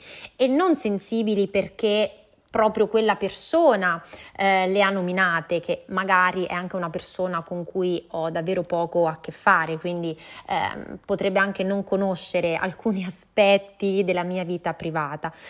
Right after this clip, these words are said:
ma proprio perché, mm, le emozioni così forti mi stanno ad indicare che c'è un, una ferita dentro di me,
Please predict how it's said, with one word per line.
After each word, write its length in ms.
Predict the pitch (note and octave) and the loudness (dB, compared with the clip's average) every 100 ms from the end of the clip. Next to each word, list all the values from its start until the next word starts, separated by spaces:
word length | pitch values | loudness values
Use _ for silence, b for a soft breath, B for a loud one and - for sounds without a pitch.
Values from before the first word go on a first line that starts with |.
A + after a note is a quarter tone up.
| B B | B B
ma 120 | C4+ | 0
proprio 280 | C4+ E4+ C#4 | 4 2 2
perché, 920 | A3 C#4+ D4+ D4 - A3+ A3 C4 - _ - | 0 2 2 0 2 4 4 2 -4 _ -10
mm, 240 | F#3+ F#3+ F#3 | -6 -4 -4
le 500 | F#3 F3+ E3+ - F3+ | -4 -4 -6 -4 -2
emozioni 440 | F#3+ G3 B3+ A3+ | -2 -2 -2 -2
così 260 | - F#3 G3+ | -4 -8 -8
forti 1040 | - - G#3 G3 G3 - A3+ G#3+ A3 A3+ | -6 4 6 4 0 -8 -2 0 2 0
mi 100 | G3+ | -2
stanno 280 | F3+ - G#3+ | -6 -4 -2
ad 100 | G3 | -2
indicare 540 | F#3 F#3+ G#3 F#3+ G3 F#3+ | -2 -4 0 2 2 0
che 160 | F#3+ | -6
c'è 300 | - G3 F#3 | -4 0 0
un, 360 | F3+ F#3 F3+ F3+ | 0 -4 -8 -8
una 200 | G3+ F#3+ | -6 -6
ferita 540 | F#3 G3+ C4 G3+ E3 E3+ - _ _ _ _ _ _ | -2 0 2 2 0 -2 -12 _ _ _ _ _ _
dentro 360 | F3+ F3+ E3 E3+ | -6 -4 -2 -2
di 100 | F3+ | 0
me, 260 | G#3+ D4 | 0 -2